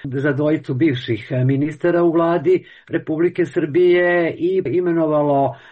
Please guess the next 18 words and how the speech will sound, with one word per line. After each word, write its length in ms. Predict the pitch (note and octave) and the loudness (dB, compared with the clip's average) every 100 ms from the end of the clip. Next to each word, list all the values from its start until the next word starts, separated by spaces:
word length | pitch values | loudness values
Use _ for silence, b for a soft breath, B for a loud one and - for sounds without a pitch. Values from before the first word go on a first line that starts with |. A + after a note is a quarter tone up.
| B | B
kao 640 | - D#3 D3+ D3 C#3+ C3+ - B2 | -6 -2 2 2 2 2 -2 -6
moguće 680 | D3 D#3 B2+ B2+ B2+ C#3 B2+ | -2 -2 0 -2 -2 -2 0
osumnjičene 1040 | B2 C3 C#3+ C#3+ E3 E3+ F3+ F3 E3+ D#3 B B B | -2 -2 -4 -2 -2 0 0 2 2 0 B B B
i 280 | G3 F#3+ D#3 | 2 2 2
neka 440 | D#3 E3 E3+ D#3 | 0 0 -2 -2
lica 500 | C#3+ D3+ E3+ - E3 D#3 | 0 2 0 0 -2 -2
koji 120 | - C3 | -4 -2
su 120 | D3 | -2
bili 360 | B2+ - E3 | -4 -2 0
na 180 | D3 C3+ | 0 -2
čelu 420 | - D3+ D3 C3+ B2+ B B - | -2 -2 -2 -4 -4 B B -2
firmi 320 | E3 C#3 C3 | 0 0 -2
koje 160 | C#3 | -2
su 120 | B2+ C#3+ | -2 -2
izvodile 440 | B2+ C3+ C#3+ C#3+ | -2 0 2 2
radove 440 | C3+ C3 C#3 C#3 | 0 0 0 2
na 140 | C3 C3+ | 2 0
nadstrešnici. 840 | C3 B2 - A#2+ A2 A#2 - B2 | 0 -4 -4 -4 -2 -4 -2 -4